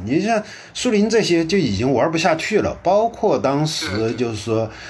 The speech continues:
恒大这些都已经出现情况了。那他当时实际上就是应该有一个针对性的准备或者说措施，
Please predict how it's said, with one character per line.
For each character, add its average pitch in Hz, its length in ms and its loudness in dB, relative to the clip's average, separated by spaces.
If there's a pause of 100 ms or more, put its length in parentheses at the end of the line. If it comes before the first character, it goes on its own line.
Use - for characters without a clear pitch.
(140)
恒 117 220 -4
大 160 180 2
这 139 160 0
些 107 220 -2
都 208 200 2
已 214 160 2
经 110 160 -4
出 139 140 -4
现 127 180 0
情 90 200 -8
况 117 200 -2
了。 92 220 -6
那 190 120 4
他 196 260 0 (400)
当 247 160 4
时 214 120 0
实 - 200 -2
际 208 120 0
上 156 220 2
就 160 140 0
是 120 280 -2 (220)
应 220 300 0
该 202 160 4
有 95 240 0
一 98 120 -6
个 113 80 -6
针 156 300 0
对 160 140 4
性 117 400 0
的 82 160 -8 (100)
准 - 180 -2 (240)
备 135 220 2
或 113 300 -4
者 80 200 -10
说 92 480 -10
措 110 300 -4
施， 139 320 -4